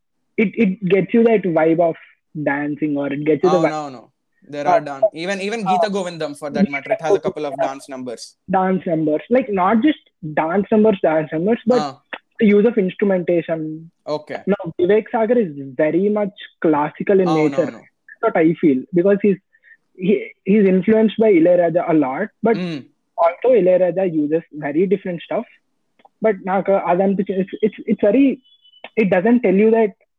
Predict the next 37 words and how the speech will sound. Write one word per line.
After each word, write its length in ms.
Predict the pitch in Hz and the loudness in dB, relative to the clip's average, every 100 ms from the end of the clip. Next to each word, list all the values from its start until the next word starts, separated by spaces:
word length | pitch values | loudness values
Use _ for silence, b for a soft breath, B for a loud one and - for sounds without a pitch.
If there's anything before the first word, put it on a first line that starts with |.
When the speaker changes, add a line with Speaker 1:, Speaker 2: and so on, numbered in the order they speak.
| _ - | _ -10
Speaker 1:
I 140 | 151 160 | -6 -4
am 80 | 175 165 | -4 0
here, 260 | 151 151 170 - _ _ _ _ 147 | 2 2 0 -4 _ _ _ _ 0
you 80 | 160 | 0
Speaker 2:
Mm. 80 | 131 - | 0 -4
Speaker 1:
come 140 | 175 156 | -4 -4
and 100 | - 156 151 | -4 0 0
watch 200 | 151 - 226 | 0 0 0
me. 60 | 285 - 180 | 0 -2 -2
Rather, 360 | 160 165 226 262 _ _ _ _ _ _ _ 214 | 0 2 0 -2 _ _ _ _ _ _ _ 0
you 60 | |
have 240 | 190 190 214 - | 2 2 0 -2
time, 240 | 185 175 220 240 _ 196 | 0 0 -2 -6 _ -4
come 140 | 185 | 0
watch 280 | 180 151 147 | 0 0 -2
me, 120 | 180 269 | -2 0
you 60 | 247 | 2
will 140 | 202 226 | 2 0
feel 160 | 214 165 | 0 2
nice. 200 | 143 139 | -2 -2
నాకు, 320 | 170 170 185 165 - _ _ _ _ _ _ _ _ _ _ - | 0 0 2 0 0 _ _ _ _ _ _ _ _ _ _ -2
నాకు 320 | 240 220 202 - 196 | 0 0 -2 -2 0
అది 120 | 226 | 2
అనిపించింది 580 | 226 208 226 220 156 143 - | 0 -2 -4 -4 -4 -6 -2
చూసినప్పుడు. 460 | 190 196 165 - 170 | -2 -2 -4 -2 2
I 80 | |
watched 300 | 185 165 175 262 | 2 0 0 0
in 80 | 226 | 2
theater 380 | 196 180 180 165 160 | 2 0 2 -2 -4
with 120 | 151 | -8
my 80 | 151 147 | -8 -8
father 260 | 143 143 - - - | -8 -8 -10 -12 -2
and 140 | 226 | 2
I 60 | 247 | 2
Speaker 2:
ఓకే. 200 | 208 165 160 | 2 0 0
Speaker 1:
really 200 | 196 226 - | 2 0 0
liked 240 | - - | -4 -2